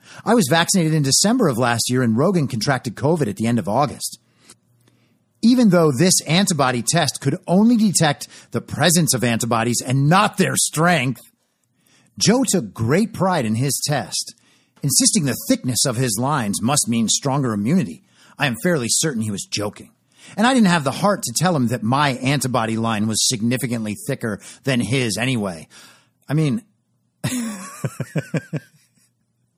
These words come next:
don't even need to say it, right? I mean, wh-, what?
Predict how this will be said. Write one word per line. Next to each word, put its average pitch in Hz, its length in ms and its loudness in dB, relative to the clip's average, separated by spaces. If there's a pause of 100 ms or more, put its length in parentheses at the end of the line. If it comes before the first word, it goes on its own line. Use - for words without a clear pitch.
(880)
don't 123 120 0
even 104 180 -2
need 98 180 -4
to 98 100 -8
say 110 300 -4
it, 95 180 -8
right? 110 440 -4
I 110 60 -6
mean, 120 420 0 (640)
wh-, - 240 -10
what? 123 440 0